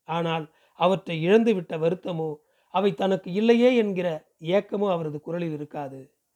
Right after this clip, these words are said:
ஹென்றிக்கு கதை சொல்கிற சுவராசியம் தவிர அனாவசிய கலக்கங்கள் ஏதும் அதில் கலக்காது.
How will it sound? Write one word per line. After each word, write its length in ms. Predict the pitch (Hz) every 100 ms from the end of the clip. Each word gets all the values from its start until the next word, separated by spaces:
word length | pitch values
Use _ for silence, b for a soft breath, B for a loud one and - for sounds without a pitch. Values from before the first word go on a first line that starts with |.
| _ _ _ _ _ -
ஹென்றிக்கு 420 | 220 247 285 240
கதை 240 | - 196 240
சொல்கிற 360 | 247 208 190 165
சுவராசியம் 500 | 180 196 190 190 170
தவிர 460 | 165 165 165 147 _ _ _ -
அனாவசிய 640 | 170 208 233 233 233 226
கலக்கங்கள் 560 | 214 190 196 196 170 160
ஏதும் 420 | 170 160 151 - _
அதில் 300 | 156 151 147
கலக்காது. 600 | 147 170 151 135 131